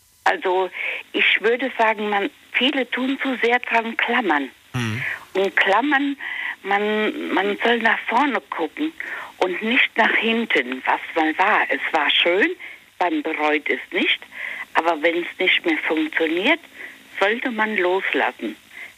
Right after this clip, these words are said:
Speaker 2: Leben im Hier und Jetzt ist das Beste, aber das ist das auch, was uns am, am schwersten fällt, ne?
Speaker 1: Nein, mir nicht.
Speaker 2: Echt nicht?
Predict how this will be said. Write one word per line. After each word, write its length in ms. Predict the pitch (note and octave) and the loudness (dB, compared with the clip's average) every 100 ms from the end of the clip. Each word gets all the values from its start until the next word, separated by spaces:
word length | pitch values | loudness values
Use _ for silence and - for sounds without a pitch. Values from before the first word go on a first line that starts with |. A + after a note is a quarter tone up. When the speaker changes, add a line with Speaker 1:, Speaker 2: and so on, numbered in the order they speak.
| - | -8
Speaker 2:
Leben 360 | A#2 A#2+ C#3 C#3+ | -2 2 2 2
im 140 | A#2+ | -2
Hier 220 | A2+ B2+ B2 | -2 -2 -2
und 140 | G#2+ | -2
Jetzt 220 | A2 A#2 | -4 -2
ist 140 | - - | -2 -2
das 140 | G2+ | -2
Beste, 320 | - A2 - | 0 0 2
aber 120 | G2 G#2 | 2 4
das 140 | A#2 | 4
ist 100 | - | 4
das 140 | C#3 - | 2 2
auch, 160 | A#2+ | 0
was 140 | B2+ B2 | -4 -2
uns 140 | A#2+ | -2
am, 220 | A2+ A2+ | -2 -4
am 120 | - | -4
schwersten 460 | A2+ C#3 C#3 A#2+ F2+ | 0 4 4 4 0
fällt, 280 | - - - | -8 -10 -6
ne? 100 | F2 G#2+ - - - - | -6 -8 -12 -20 -14 2
Speaker 1:
Nein, 340 | G3+ F#3 F#3 A#3 - | 4 4 2 -6 -6
mir 160 | A#3+ | -2
nicht. 320 | A#3+ G#3 - - - - | -2 0 -2 -4 -10 0
Speaker 2:
Echt 220 | - - | 2 2
nicht? 200 | G#2 - | -4 -8